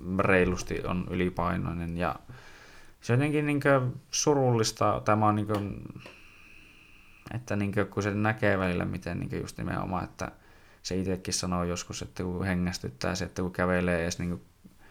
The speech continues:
kun siinä on semmoset pikkuportaat siinä niinkö hänen asunnon en-,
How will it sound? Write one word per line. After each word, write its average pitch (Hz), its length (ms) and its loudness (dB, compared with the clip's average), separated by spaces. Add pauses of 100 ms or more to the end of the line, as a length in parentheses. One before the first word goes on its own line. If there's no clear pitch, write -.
(460)
kun 90 280 0
siinä 90 160 0
on 90 60 2
semmoset 87 320 0
pikkuportaat 92 800 2
siinä 87 220 -4
niinkö 85 340 -4
hänen 87 400 -2
asunnon 87 500 -2
en-, 92 400 -4